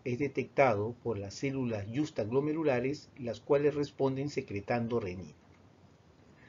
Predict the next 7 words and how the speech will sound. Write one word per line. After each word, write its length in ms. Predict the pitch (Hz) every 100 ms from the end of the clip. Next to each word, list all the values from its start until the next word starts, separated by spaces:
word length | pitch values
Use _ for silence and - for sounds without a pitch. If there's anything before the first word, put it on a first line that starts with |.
| - -
La 160 | - 202
renina 460 | 233 185 170 165 160
va 140 | 147
a 60 | 143
convertir 540 | 151 127 110 107 147
el 80 | 143
angiotensinógeno 1200 | 123 117 110 107 104 - 110 120 147 156 147 151